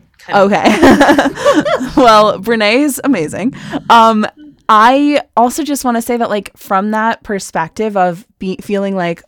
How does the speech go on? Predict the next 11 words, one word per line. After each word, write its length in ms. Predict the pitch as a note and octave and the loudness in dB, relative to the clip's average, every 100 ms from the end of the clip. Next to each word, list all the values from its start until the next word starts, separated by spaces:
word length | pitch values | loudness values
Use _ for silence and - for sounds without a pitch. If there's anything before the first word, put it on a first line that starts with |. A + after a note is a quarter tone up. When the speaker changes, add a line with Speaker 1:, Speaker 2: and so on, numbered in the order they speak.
| - | -4
Speaker 2:
I'm, 340 | F#3+ A3 A3+ - F#3+ | 0 2 0 -2 0
I 200 | G3+ A3+ | 2 2
love 240 | G3 F#3+ | 0 0
myself, 460 | F#3+ F#3+ G3+ F3+ - | -2 -2 -2 -4 -2
I'm 240 | F#3 G#3 G#3 | -2 -2 -2
great, 440 | F#3 E3+ E3 - _ _ _ _ _ | -2 -4 -6 -10 _ _ _ _ _
I 180 | G#3+ G3+ - | -2 -2 -6
shouldn't 560 | - - D4 C4 A#3+ F3+ | -12 -4 -2 0 -2 -4
be 380 | F#3+ D#3+ D3+ D#3 | -8 -8 -8 -8
dismissed 720 | F3+ - F#3+ E3 F3 - - | -8 -6 -4 -4 -6 -12 -10
and 420 | E3+ D#3+ D#3+ D#3 | -8 -6 -8 -12